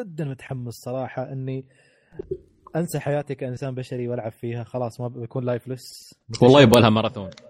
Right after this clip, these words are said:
Speaker 1: حتى أهلي بي-، بيط-، بيطردوني من البيت، تلاقيني ملابس متسولين، متشردين في الشارع، ماسك ثري دي إس على زاوية. أنا
Speaker 2: زين، شوف
Speaker 1: صوت
Speaker 2: سلطان، بقول لك
Speaker 1: الكاسيتي
Speaker 2: شيء.
Speaker 1: ألعب. آه.
Speaker 2: إذا، إذا في الصيف لا سمح الله، يعني، ما ن-، ما نزلوا فاينل فانتسي فيفتين، أو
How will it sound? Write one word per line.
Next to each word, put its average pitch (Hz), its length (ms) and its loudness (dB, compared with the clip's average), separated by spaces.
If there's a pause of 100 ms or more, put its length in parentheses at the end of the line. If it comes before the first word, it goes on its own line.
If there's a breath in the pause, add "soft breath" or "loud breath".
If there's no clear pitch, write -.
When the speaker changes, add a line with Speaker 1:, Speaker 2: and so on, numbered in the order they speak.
(500)
Speaker 1:
حتى - 360 -8
أهلي 143 220 -6
بي-، 135 180 -8
بيط-، 135 460 -12
بيطردوني 135 500 -8
من 123 60 -12
البيت، 127 340 -10
تلاقيني 123 340 -10
ملابس 117 500 -8
متسولين، 120 760 -8
متشردين 113 580 -12
في 110 80 -20
الشارع، 120 480 -8
ماسك 110 300 -16
ثري 113 140 -10
دي 117 120 -8
إس - 180 -14
على 110 220 -10
زاوية. 113 420 -8 (640)
أنا 123 100 -16
Speaker 2:
زين، 165 120 -4
شوف - 140 -6
Speaker 1:
صوت 160 80 -8
Speaker 2:
سلطان، 156 180 -6
بقول 143 180 -6
لك 139 100 -10
Speaker 1:
الكاسيتي 110 260 -8
Speaker 2:
شيء. 101 120 -8
Speaker 1:
ألعب. 120 260 -8 (880)
آه. 123 260 -12 (680)
Speaker 2:
إذا، 165 200 -4
إذا 180 240 -8
في 139 60 -12
الصيف 147 320 -12
لا 127 80 -8
سمح 123 280 -10
الله، 120 200 -10
يعني، 110 160 -10
ما 120 140 -8
ن-، 107 440 -14 (100)
ما 120 200 -8
نزلوا 107 380 -8
فاينل 107 260 -8
فانتسي 101 600 -14
فيفتين، 117 440 -12
أو 113 160 -4